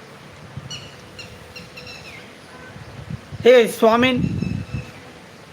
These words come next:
કેટલી કેટલી ઉપમા અને મહિમા આપે છે ભગવાન, કેવી રીતે ઉદ-, ઉદ્બોધ કરે છે.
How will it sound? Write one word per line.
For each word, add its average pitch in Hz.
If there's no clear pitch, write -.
કેટલી 302
કેટલી 262
ઉપમા 254
અને 220
મહિમા 208
આપે 170
છે 151
ભગવાન, 135
કેવી 294
રીતે 262
ઉદ-, 214
ઉદ્બોધ 226
કરે 175
છે. 147